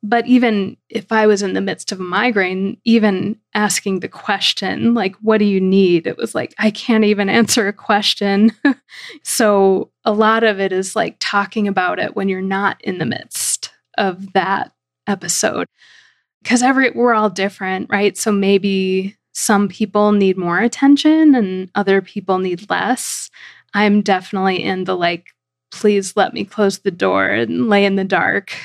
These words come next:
and just wait till I'm functional again." But when we talked about it ahead of time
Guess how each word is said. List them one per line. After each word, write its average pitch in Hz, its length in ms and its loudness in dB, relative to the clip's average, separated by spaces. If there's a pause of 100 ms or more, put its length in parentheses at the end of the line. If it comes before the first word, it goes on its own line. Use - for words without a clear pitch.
(380)
and 190 360 -6 (540)
just - 340 -2 (220)
wait 190 420 -2
till 196 260 -2
I'm 208 480 -4 (300)
functional 185 640 -4
again." 196 580 -4 (560)
But 208 280 0 (100)
when 208 240 2
we 208 100 2
talked 196 340 -6
about 190 220 2
it 175 140 -6
ahead 254 240 -2
of 254 120 0
time 196 600 0